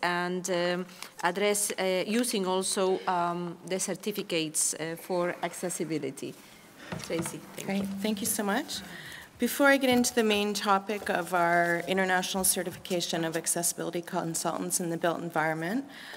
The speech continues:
Speaker 2: I do want to just introduce our company to those who, who don't know of Gates. Uh, Gates is a Canadian nonprofit organization that was founded in two thousand and seven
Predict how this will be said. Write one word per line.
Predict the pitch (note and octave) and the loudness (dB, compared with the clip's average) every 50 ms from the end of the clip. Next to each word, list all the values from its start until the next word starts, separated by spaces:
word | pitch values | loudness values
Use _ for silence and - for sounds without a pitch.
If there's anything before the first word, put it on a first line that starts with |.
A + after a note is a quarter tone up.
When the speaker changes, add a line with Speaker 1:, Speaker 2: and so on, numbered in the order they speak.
| - - - | -14 -2 2
Speaker 2:
I | - G3 | 4 4
do | G3 G3+ G#3+ G#3+ G#3+ A3 | 4 4 2 2 2 4
want | G#3 G3 F#3+ F#3 F3+ F3+ - - - | 4 4 4 4 4 2 0 -4 -2
to | - F#3+ F#3 F#3 F3+ F3+ F3+ | 0 0 2 2 2 0 0
just | F3 - G3 F#3+ - - - | 0 0 2 4 2 2 2
introduce | F#3 F#3+ F#3+ F3+ F3 F#3 F#3 F#3+ F#3+ - | 0 0 0 0 0 0 0 2 2 4
our | F3+ E3 | 2 2
company | E3 - F#3+ F3 F3 - G3 G3+ G#3+ A3 | 2 0 -4 -4 -2 -2 -2 0 0 0
to | A3 G#3+ - | 0 0 0
those | - F3+ E3 E3+ E3 - - | 0 2 2 2 2 0 0
who, | - - F3 E3 E3 E3 D#3+ D#3+ D#3+ D#3+ D#3+ D#3+ - - - - - - | -2 -2 -4 -2 -2 -2 -2 -4 -6 -6 -8 -8 -10 -12 -18 -16 -8 -6
who | F3+ | -6
don't | F3 - F3 E3 - - | -4 -4 -4 -4 -4 -2
know | E3+ E3 E3 | -2 -2 -2
of | E3+ D#3+ - | -4 -4 -2
Gates. | - E3+ F3+ G#3 - - - - - - - - - - - - - - - - | 0 0 0 0 0 0 -2 -2 -2 -4 -12 -14 -14 -14 -14 -14 -14 -14 -8 -4
Uh, | - F3+ F3 F3 F3 F3 | -2 0 2 2 2 2
Gates | E3+ F#3 F3+ F#3+ - | 4 2 2 4 4
is | G#3 F#3+ F3+ | 2 2 2
a | F#3 | 2
Canadian | F3+ - G3 F#3 F#3 F3+ F3+ F3+ F3 | 2 2 4 4 6 6 4 4 4
nonprofit | E3+ D#3+ D#3+ E3 - F3+ E3+ E3+ E3 E3+ | 4 2 2 0 0 0 0 0 2 2
organization | D#3 D#3 D#3 D#3 E3 E3 D#3+ - E3 D#3 E3+ - - F#3+ F3+ | 2 2 2 2 2 0 2 2 2 2 2 2 0 0 0
that | E3 - | 0 0
was | - F3 E3+ - - | 0 0 0 0 0
founded | - F3+ E3+ E3+ F3+ F3 E3+ E3 | 2 2 2 2 2 0 -2 -2
in | E3 E3 E3 | -2 -2 -2
two | E3 - - G3+ | -2 -2 0 0
thousand | G3 G3 F#3+ F3+ F3+ - F3+ E3+ | 2 2 2 2 2 0 -2 -2
and | E3 D#3+ - | -2 0 2
seven | - - F3+ F3 F#3+ A3+ B3+ C#4+ D4 C#4+ | 2 2 2 2 0 0 0 0 0 -2